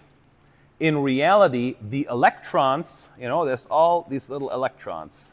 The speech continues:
and they really flow from the negative to the positive. So when you look at this, on mig aluminum, pulse or not, with your spool gun, your gun is typically positive,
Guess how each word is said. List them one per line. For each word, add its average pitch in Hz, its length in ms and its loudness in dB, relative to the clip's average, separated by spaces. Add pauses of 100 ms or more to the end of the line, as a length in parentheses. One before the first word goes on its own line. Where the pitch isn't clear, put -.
(1900)
and 104 160 -6
they 175 240 2
really 151 360 0
flow 123 400 0
from 110 260 -2
the 101 100 -6
negative 107 460 -4 (1000)
to 95 160 -6
the 92 80 -8
positive. 120 580 2 (1120)
So 131 220 0
when 127 240 -2
you 160 80 -2
look 226 220 -2
at 120 180 -2
this, - 400 -10 (340)
on 127 400 0
mig 190 400 -4 (120)
aluminum, 160 640 0 (460)
pulse 156 400 2
or 117 140 0
not, 170 560 2 (100)
with 113 220 -6
your 113 80 -4
spool 208 320 -2
gun, 127 320 -2 (480)
your 175 200 2
gun 165 320 2
is 131 120 -8
typically 139 540 -4
positive, 156 880 4